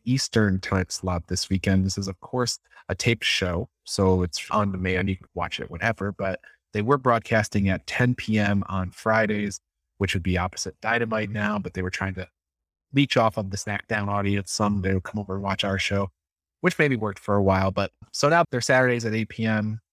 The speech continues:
probably a better slot, but it's Saturday night.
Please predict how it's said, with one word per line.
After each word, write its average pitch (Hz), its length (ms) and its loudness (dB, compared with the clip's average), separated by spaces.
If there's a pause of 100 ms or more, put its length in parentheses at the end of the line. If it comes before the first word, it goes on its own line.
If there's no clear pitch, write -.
(220)
probably 151 520 2
a 95 40 0
better 92 280 -4
slot, 95 420 -2
but 98 80 -4
it's - 280 -8 (140)
Saturday 90 480 -8
night. - 240 -20